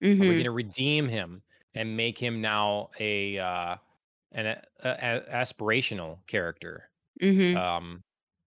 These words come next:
Speaker 1: I don't know.
Speaker 2: Well, they've, they've already done that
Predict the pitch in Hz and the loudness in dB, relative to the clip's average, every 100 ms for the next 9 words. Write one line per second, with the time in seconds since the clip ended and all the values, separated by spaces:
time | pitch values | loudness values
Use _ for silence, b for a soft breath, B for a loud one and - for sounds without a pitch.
0 | _ _ _ _ _ _ _ _ _ _ | _ _ _ _ _ _ _ _ _ _
1 | _ _ - - 226 92 82 302 330 302 | _ _ -14 -8 -8 -4 6 8 8 6
2 | - 208 262 240 247 262 240 180 180 165 | 4 8 10 10 8 8 6 4 6 8
3 | 240 190 98 78 | 8 6 6 2